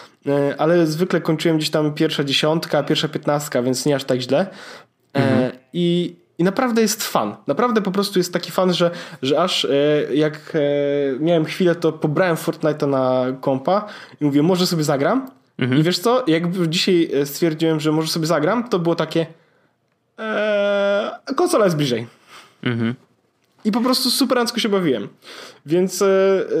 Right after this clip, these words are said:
Speaker 1: może Nintendo jest dziwne i ma jakieś takie swoje elementy, jakieś takie, wiesz,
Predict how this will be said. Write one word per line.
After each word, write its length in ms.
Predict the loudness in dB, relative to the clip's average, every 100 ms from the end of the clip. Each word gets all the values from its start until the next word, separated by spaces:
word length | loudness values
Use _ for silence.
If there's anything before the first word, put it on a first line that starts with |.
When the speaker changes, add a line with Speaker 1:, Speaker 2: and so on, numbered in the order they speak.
| -2 -6 -16 _ -8 0
Speaker 1:
może 260 | 2 4
Nintendo 340 | 2 2 2 2
jest 160 | 0
dziwne 460 | -4 -2 -2 0 0
i 160 | 0 2
ma 260 | 2 2
jakieś 220 | 0 -2
takie 220 | -4 -4 -4
swoje 420 | -2 0 2 2
elementy, 560 | 0 0 -2 -4 -4
jakieś 340 | -2 -2 -2 -4
takie, 240 | -4 -4
wiesz, 280 | -4 -4 -6